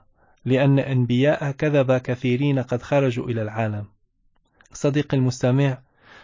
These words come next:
في الحلقة الماجية إن شاء الله غادي نشوفوا أش وقع لدوك الناس اللي داوهم عبيد البابل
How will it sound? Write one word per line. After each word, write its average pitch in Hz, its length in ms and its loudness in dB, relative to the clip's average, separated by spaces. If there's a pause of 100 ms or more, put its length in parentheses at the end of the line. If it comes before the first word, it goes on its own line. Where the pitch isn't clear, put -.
في - 80 -20
الحلقة 170 320 0
الماجية 131 420 4
إن 113 60 0
شاء 117 200 -6
الله 127 320 2
غادي 120 280 -2
نشوفوا 131 580 -4
أش - 140 -6
وقع 127 280 -4
لدوك 113 280 -4
الناس 123 380 -2
اللي 110 160 -2
داوهم 117 400 -4
عبيد 120 320 -6
البابل 98 420 -4